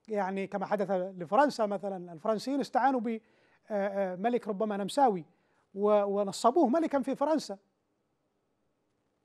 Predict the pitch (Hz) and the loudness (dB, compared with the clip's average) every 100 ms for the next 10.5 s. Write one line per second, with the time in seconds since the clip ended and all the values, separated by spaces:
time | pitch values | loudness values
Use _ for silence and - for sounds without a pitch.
0 | _ _ _ _ _ 190 196 185 220 196 | _ _ _ _ _ -8 -2 2 0 0
1 | 185 175 - 180 202 175 202 180 156 156 | -8 -8 -8 -6 -4 -2 -2 -2 -6 -8
2 | 160 123 _ _ _ _ _ _ _ _ | -10 -12 _ _ _ _ _ _ _ _
3 | _ _ - 269 294 294 285 311 302 - | _ _ 2 4 6 4 6 6 4 2
4 | 269 254 233 214 190 247 233 226 214 214 | 2 2 -2 -4 -4 2 2 4 0 0
5 | 202 185 180 170 165 170 190 196 190 226 | -2 -2 -2 -4 -8 -10 -8 -10 -10 -8
6 | 190 202 - _ _ _ - 175 - 220 | -8 -10 -16 _ _ _ -18 -16 -4 0
7 | 233 180 202 170 - 190 208 175 190 196 | 0 0 -2 -2 -2 0 0 -2 -2 -2
8 | 196 180 160 226 262 233 220 220 220 196 | -2 -4 -4 0 2 2 0 -2 -2 -2
9 | 220 - _ _ _ _ _ _ - _ | -4 -12 _ _ _ _ _ _ -20 _
10 | 156 240 247 208 | 2 4 4 0